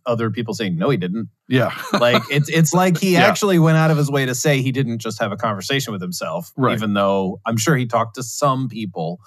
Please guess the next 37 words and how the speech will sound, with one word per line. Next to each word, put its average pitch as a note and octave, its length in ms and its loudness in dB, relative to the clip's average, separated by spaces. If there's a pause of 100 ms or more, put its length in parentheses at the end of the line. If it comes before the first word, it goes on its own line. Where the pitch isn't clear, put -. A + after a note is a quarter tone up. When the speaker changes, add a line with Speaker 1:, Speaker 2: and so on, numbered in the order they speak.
(240)
Speaker 1:
but A#2+ 100 -2
it A2+ 120 -6
wasn't B2+ 360 0
as G#2+ 200 -4
if G#2+ 160 -4
there G2+ 160 -4
was F#2+ 260 -2
consensus F#2+ 960 -2 (300)
that F#2+ 120 -4
he G#2+ 100 -2
should G2 200 -6
keep F2+ 180 -6
going E2+ 420 0
and E2+ 120 -2
so G2 160 -4
forth. - 200 -10
So G3 140 2
Pennsylvania F3 640 2
had A#2+ 220 0
enough. F#2+ 440 -4
Speaker 2:
Yeah. - 140 0 (160)
Speaker 1:
And A2 240 -2 (160)
by A2 280 0
sometime C#3+ 420 2
in A#2 100 -2
late A2+ 240 -2
twenty G2+ 240 -8
twenty, G#2+ 460 -2 (280)
there A2 380 0
was G#2+ 380 -2
going A#2 260 -2
to A2+ 80 -8
be A2 120 -2
a A2 40 0
vote G#2+ 360 -2
in G2+ 380 -4
May G#2+ 540 -4